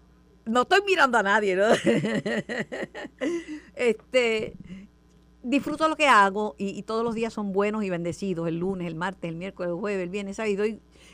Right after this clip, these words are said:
gracias a Dios porque siempre estoy de buen humor. No importa que esté enferma, que me duela esto, que esté operada, siempre mantengo un buen estado de ánimo. Y aunque usted no lo crea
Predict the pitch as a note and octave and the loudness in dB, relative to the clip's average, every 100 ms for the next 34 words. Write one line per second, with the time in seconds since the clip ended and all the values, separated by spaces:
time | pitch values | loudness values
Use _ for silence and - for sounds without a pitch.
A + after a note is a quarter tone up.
0 | - G3+ G#3 D4+ B3+ B3+ - - G3 A3+ | -6 -4 -2 -2 0 -2 -6 -10 -8 -8
1 | A#3 - G#3 G#3 F#3+ F#3 F#3+ E3 F3+ G#3 | -8 -6 -4 -2 -2 -4 -6 -6 -6 -8
2 | G#3 A3 - F#3 F#3+ F3+ G3+ F#3 F#3 F#3+ | -8 -10 -10 -10 -8 -6 -4 -4 -6 -12
3 | F#3 F3 E3+ D#3+ F#3 F3 E3+ F3 - G#3+ | -12 -10 -8 -10 -10 -14 -14 -12 -8 -4
4 | G3+ E3+ - B3 C#4+ C4+ F3 D#3 D#3 G#3 | -4 -4 -8 -4 -4 -4 -4 -6 -6 -6
5 | G3+ F#3 F#3 F3+ G3 F#3+ E3+ F3+ E3 D#3 | -4 -4 -4 -2 -4 -2 0 0 0 -2
6 | D3+ D3+ D#3+ _ - - - - - B3 | -2 -4 -6 _ -20 -20 -20 -20 0 2
7 | A#3+ B3+ A#3+ D#4+ E4 D#4+ D4+ D#4 A3+ D#3 | 2 -2 -4 -2 0 -2 -2 -2 0 -2